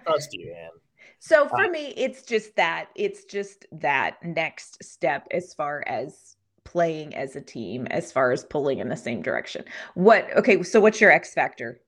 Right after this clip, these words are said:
Speaker 2: I know it's
Speaker 1: Okay.
Speaker 2: gonna be easier to describe than that.
Speaker 1: Well, special teams.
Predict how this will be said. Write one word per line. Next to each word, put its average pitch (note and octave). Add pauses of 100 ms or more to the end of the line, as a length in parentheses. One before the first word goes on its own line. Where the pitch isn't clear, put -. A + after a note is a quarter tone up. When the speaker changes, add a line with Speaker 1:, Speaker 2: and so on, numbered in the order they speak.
(160)
Speaker 2:
I G#3+
know C4
it's C#4+
Speaker 1:
Okay. -
Speaker 2:
gonna C4+
be C#4
easier A#3+
to G#3
describe F3+
than C#3+
that. A2 (640)
Speaker 1:
Well, D3+
special G#3
teams. -